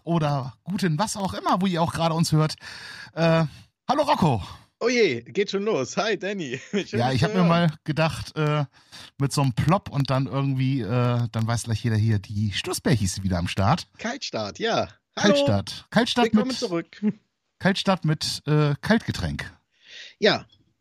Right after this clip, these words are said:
Speaker 2: ich bin auch schon am Start mit Kaltgetränk. Mein Kaltgetränk wird hundert Jahre alt, steht auf jeden Fall drauf. Hm.
Speaker 1: Ey, wir haben dasselbe Kaltgetränk. Wie kommt das denn?
Speaker 2: <laughs>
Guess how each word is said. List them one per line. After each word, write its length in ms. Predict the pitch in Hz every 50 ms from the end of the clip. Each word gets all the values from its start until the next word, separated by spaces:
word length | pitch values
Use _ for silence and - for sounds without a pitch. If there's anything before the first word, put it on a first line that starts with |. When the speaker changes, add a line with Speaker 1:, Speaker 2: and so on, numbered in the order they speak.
| _ _
Speaker 2:
ich 220 | _ 277 233 - -
bin 120 | - 196
auch 140 | 165 151 143
schon 140 | - 135 123
am 100 | 117 110
Start 300 | - - 120 117 113 -
mit 120 | 113 -
Kaltgetränk. 680 | - - 117 110 107 - 117 - - 107 104 101 98 - _ _ - - - _ _ - - - - - -
Mein 100 | 117 113
Kaltgetränk 600 | - 160 165 180 - 156 151 - 151 165 160 -
wird 180 | 131 123 -
hundert 240 | - 202 202 175 -
Jahre 260 | 151 160 208 214 190
alt, 240 | 143 117 113 107 -
steht 220 | - - 110 110
auf 100 | 107 101
jeden 160 | - 110 101 -
Fall 140 | 107 104
drauf. 280 | 95 92 95 92 92 87 - - - _
Hm. 240 | - 214 370 359 - - _ _ _ _ _ _ _ _ _ _ _ _ -
Speaker 1:
Ey, 140 | 185 226 202
wir 80 | 123
haben 80 | - -
dasselbe 380 | 120 127 - 127 170 214 208
Kaltgetränk. 560 | 143 - 123 131 - - 117 - 101 107 107 -
Wie 80 | 113
kommt 240 | 101 120 120 110 -
das 140 | 175 - -
denn? 260 | 226 196 - 82 - - - - - - - -
Speaker 2:
<laughs> 200 | - 254 -